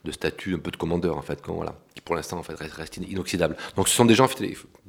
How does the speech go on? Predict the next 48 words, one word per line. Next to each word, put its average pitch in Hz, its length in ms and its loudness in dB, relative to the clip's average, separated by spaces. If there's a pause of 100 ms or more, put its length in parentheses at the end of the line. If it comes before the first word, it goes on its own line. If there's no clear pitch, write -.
qui, 120 100 4
qui, 127 320 4
qui 139 100 8
ont 131 60 12
pu 160 140 2
aussi 156 280 6
nous, 113 140 10
nous 92 220 8
aider 92 120 10
à 92 60 10
vivre, 110 260 4
en 85 120 2
tout - 100 -6
cas, 101 160 4
qui - 160 0
ont, 85 160 2 (460)
qui - 100 -4
ont 98 80 6
été 107 160 6
la 101 80 8
bande 107 220 6
son 120 340 2
de 92 160 2
nos 92 420 6
quatorze, 87 440 2
dix-huit, 82 400 -2
vingt, 87 240 0
vingt-cinq 78 400 -4
ans, 92 80 -2
trente 80 260 -6
ans, 92 60 0
trente-cinq - 360 -8
ans, 92 140 -6
et - 20 -10
cetera. 110 280 -4 (640)
Et 90 60 -4
mais, 95 220 4
voilà, 95 220 0
qui - 140 -10
s'effritent - 400 -2
aussi, 87 200 -4
qui - 120 -12
disparaissent, 101 420 2
parce - 160 -12
qu'ils - 120 -10
sont 82 120 -6
aussi - 320 -4
eux-mêmes, 110 520 6